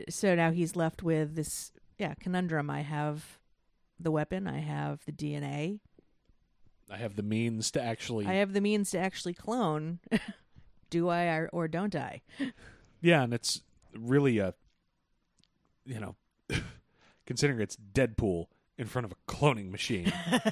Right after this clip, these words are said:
Speaker 1: <laughs>
Speaker 2: it's
Speaker 1: I'm
Speaker 2: it
Speaker 1: surprised he's not just jamming his own junk in there going, "Wee!"
Speaker 2: Yeah, well,
Speaker 1: <laughs>
Speaker 2: that's what I'd do. Believe me,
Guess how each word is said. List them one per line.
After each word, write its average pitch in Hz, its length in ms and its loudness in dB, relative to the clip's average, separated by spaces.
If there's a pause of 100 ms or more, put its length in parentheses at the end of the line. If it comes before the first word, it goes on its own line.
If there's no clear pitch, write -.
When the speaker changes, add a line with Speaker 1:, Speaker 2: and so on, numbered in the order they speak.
(100)
Speaker 1:
<laughs> - 460 -18
Speaker 2:
it's - 240 -2
Speaker 1:
I'm - 40 -2
Speaker 2:
it 320 60 0
Speaker 1:
surprised 370 260 6
he's 302 80 4
not 262 160 8
just 220 180 2
jamming 190 300 2
his 170 120 0
own 165 140 2
junk 170 220 -2
in 175 80 0
there 160 80 -2
going, 165 160 2
"Wee!" 571 640 2
Speaker 2:
Yeah, - 280 8
well, 120 180 6 (300)
Speaker 1:
<laughs> - 280 2
Speaker 2:
that's - 240 0
what 131 120 4
I'd 269 260 8
do. 494 160 10 (1000)
Believe 190 260 -4
me, 90 160 -6